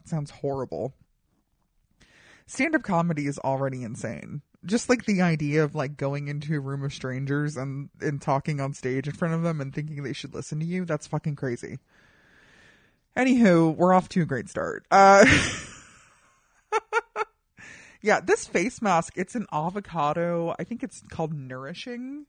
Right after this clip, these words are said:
face mask, and it's supposed to nourish your skin. And honestly, so it's one of those sheet masks, and I'm sure we're all familiar with them. I mean, if you're in my demographic and you're listening to this podcast,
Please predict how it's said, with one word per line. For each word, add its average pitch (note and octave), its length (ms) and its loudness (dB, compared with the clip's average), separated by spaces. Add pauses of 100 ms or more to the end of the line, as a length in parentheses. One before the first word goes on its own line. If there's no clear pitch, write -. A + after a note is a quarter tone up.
face B3 320 -8
mask, D#4+ 480 -10 (520)
and F3 200 -2
it's E3+ 140 -6
supposed G#3+ 360 -6
to F3+ 80 -4
nourish D#3 600 -2
your D3+ 100 -6
skin. C#3 600 -8 (260)
And B3+ 160 -4
honestly, A#3+ 600 -2 (140)
so B3+ 180 -2
it's B3+ 100 -4
one D#4+ 140 -6
of C4 80 -6
those G#3+ 180 -2
sheet - 300 -10
masks, B2 480 -8
and D#3 120 -4
I'm D#3 120 -2
sure F3+ 200 -4
we're D#3+ 200 0
all C3+ 340 -2
familiar B2+ 460 -6
with A#2+ 160 -10
them. A#2 240 -8
I A2 80 -8
mean, E3 160 -6
if D3+ 160 -8
you're G3+ 180 -4
in B3 80 -4
my F#3 140 0
demographic C#3 760 -4
and D3 80 -10
you're C#3 160 -6
listening C3+ 380 -6
to D3 100 -8
this B2+ 160 -12
podcast, C#3 720 -8